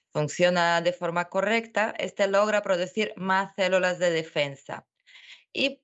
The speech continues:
combate la tristeza y la depresión debido a que posee potasio, fibras y minerales como el magnesio. Ah, la siguiente harina es la harina de sésamo.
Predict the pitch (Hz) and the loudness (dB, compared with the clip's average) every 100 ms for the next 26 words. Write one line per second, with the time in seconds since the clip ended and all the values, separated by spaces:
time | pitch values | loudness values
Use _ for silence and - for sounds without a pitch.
0 | _ _ 208 202 185 190 185 165 165 165 | _ _ -2 2 2 0 0 -2 -4 -8
1 | - 214 247 - 254 - 185 165 165 165 | -4 -2 -2 0 0 0 0 0 0 -2
2 | 165 - 208 226 208 180 180 170 170 156 | -6 -2 0 0 0 -2 0 0 -2 -4
3 | 160 - 180 175 165 156 156 143 185 202 | -4 -2 2 4 4 2 -4 -4 0 0
4 | 190 202 190 190 190 - 196 202 190 190 | -2 0 2 2 0 -4 -2 2 0 0
5 | 170 165 151 156 185 202 196 - 185 185 | -6 -8 -4 -2 -2 -4 -10 -6 -4 0
6 | 196 185 - 170 160 156 147 147 143 - | 0 0 0 -2 -2 -4 -4 -6 -6 -8
7 | 117 107 - _ _ _ _ - - - | -4 -4 -4 _ _ _ _ -20 -20 -20
8 | - - - _ - - 190 208 220 262 | -20 -20 -20 _ -6 0 2 2 2 0
9 | 294 294 285 285 302 262 247 214 208 240 | 0 4 4 4 2 0 2 2 0 -2
10 | 247 220 208 185 175 175 165 139 127 - | -2 -2 0 2 2 0 -4 -6 -6 -14